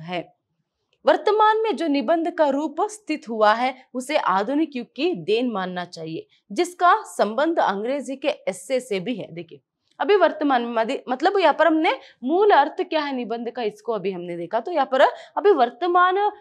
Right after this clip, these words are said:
युग में जो एक स्थित है मतलब अभी निबंध क्या है तो उसे जो है यहाँ पर वो किससे है, अंग्रेजी के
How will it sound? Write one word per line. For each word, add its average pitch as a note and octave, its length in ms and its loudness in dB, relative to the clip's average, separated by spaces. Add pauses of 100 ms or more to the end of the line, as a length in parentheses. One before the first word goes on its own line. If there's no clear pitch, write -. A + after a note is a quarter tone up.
(120)
युग E4+ 240 2
में G4 140 0
जो D#4+ 100 -4
एक D4 200 -6
स्थित D4 300 -10
है C4 140 -4
मतलब B3 320 -2
अभी C#4+ 220 2
निबंध B3 380 -2
क्या B3+ 280 2
है A#3+ 220 2 (220)
तो E4+ 60 2
उसे F#4 260 2
जो C#4 160 2
है C4 80 2
यहाँ A#3 120 4
पर C4+ 140 -2
वो D4 80 -4
किससे C#4+ 320 -4
है, D#4 160 0
अंग्रेजी B3+ 460 -2
के C4 180 0